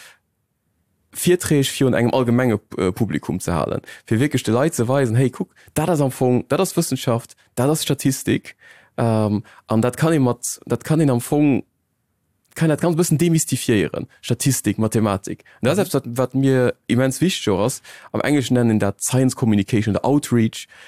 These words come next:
für wirklich, äh, zu, für wirklich durch Vorträge zu weisen, hey, guck, am Anfang, es kann wirklich flott sein, es kann Spaß machen, und, äh, es tut etwas zu dem am alltäglichen Leben. Und da das, da das, ihr wollt, dem man bei Vorträgen für ein allgemeines Publikum ganz gut gefällt.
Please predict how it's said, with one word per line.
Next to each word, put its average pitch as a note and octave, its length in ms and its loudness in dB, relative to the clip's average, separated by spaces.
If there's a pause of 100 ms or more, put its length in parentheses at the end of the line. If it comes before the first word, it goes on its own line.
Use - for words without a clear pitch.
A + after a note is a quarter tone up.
(160)
für C3 180 -2
wirklich, C#3 460 0
äh, A2 300 2
zu, - 280 -2
für A#2+ 180 -2
wirklich C#3+ 300 -2
durch B2 160 0
Vorträge - 460 -2
zu A2+ 140 -2
weisen, C#3 260 0
hey, C#3 140 0
guck, - 240 -4 (280)
am C3 100 -2
Anfang, A3 280 2
es - 140 -2
kann G#3 180 0
wirklich G#3 220 0
flott G3 260 -2
sein, A2+ 300 0
es - 100 -16
kann D#3+ 140 0
Spaß - 340 -2
machen, G#2+ 480 0 (340)
und, B2 380 2
äh, A#2 160 2
es - 120 0
tut G#3+ 140 2
etwas F3+ 180 0
zu C#3 100 0
dem F#3 180 4
am E3 100 2
alltäglichen D3 600 2
Leben. B2+ 340 0 (460)
Und F2 200 -6 (540)
da C3+ 140 0
das, D3+ 200 0 (120)
da C#3 100 0
das, E3 160 4
ihr C#3 100 2
wollt, C#3+ 220 2
dem B2+ 80 4
man A#2 120 2
bei A2+ 120 2
Vorträgen - 640 -2 (320)
für - 140 -2
ein F#2 80 2
allgemeines A#2+ 380 0
Publikum - 440 -8
ganz F2+ 300 -2
gut E2 120 -8
gefällt. - 480 -12